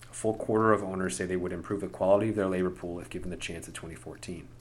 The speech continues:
A lack of quality employees is a perennial complaint of contractors, and a close second this year is customers canceling or cutting back services.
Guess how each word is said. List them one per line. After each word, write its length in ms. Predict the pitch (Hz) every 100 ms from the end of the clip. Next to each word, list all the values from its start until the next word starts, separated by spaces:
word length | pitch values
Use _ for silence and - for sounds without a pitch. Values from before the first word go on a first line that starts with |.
| - - - - - - -
A 60 |
lack 180 | 104 147
of 100 | 160
quality 360 | - 113 110 101
employees 560 | 92 110 101 90 87
is 100 | -
a 60 | 92
perennial 400 | - 95 95 95
complaint 320 | 92 90 85
of 40 | 80
contractors, 720 | - 85 76 69 76 - -
and 100 | -
a 20 |
close 240 | 92 - 104
second 300 | 117 107 92
this 220 | 95 -
year 160 | 85 -
is 120 | -
customers 460 | - 95 - 90
canceling 420 | - 87 82 85 80
or 80 |
cutting 280 | - - -
back 240 | - 143 -
services. 600 | 156 147 - 113 -